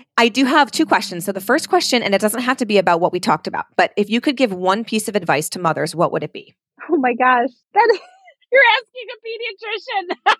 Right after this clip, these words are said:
Speaker 2: <laughs>
Speaker 1: I know. Oh my gosh. I know. I'm so sorry.
Speaker 2: I say this all the time in my office. Make sure your inner speech, your inner self-talk is the way you would talk to a friend or loved one. I think that we moms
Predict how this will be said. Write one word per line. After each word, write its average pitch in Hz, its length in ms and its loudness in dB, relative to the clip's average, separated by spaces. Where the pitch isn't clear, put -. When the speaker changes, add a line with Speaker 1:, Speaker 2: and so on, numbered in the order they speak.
Speaker 2:
<laughs> - 200 -4
Speaker 1:
I 247 140 4
know. 240 240 4
Oh 233 140 6
my 202 160 0
gosh. 170 260 0
I 185 120 -2
know. 156 300 -4
I'm 180 180 -4
so 160 240 -2
sorry. 151 500 -2
Speaker 2:
I 294 500 0
say 254 220 -12
this 262 180 -10
all 240 160 -4
the 233 120 -8
time 202 400 -4
in 190 120 -6
my 175 160 0
office. - 760 -6
Make 214 280 4
sure 269 220 2
your 226 260 2
inner 208 600 0
speech, - 640 -2
your 196 240 4
inner 196 320 4
self-talk 180 680 0
is 165 220 -4
the 180 120 2
way 170 100 4
you 170 140 4
would 165 160 0
talk 170 200 0
to 175 140 0
a 156 60 4
friend 147 300 -2
or 143 80 2
loved 135 240 0
one. - 320 -4
I 190 160 4
think 214 260 2
that 233 180 4
we 202 200 6
moms 175 640 0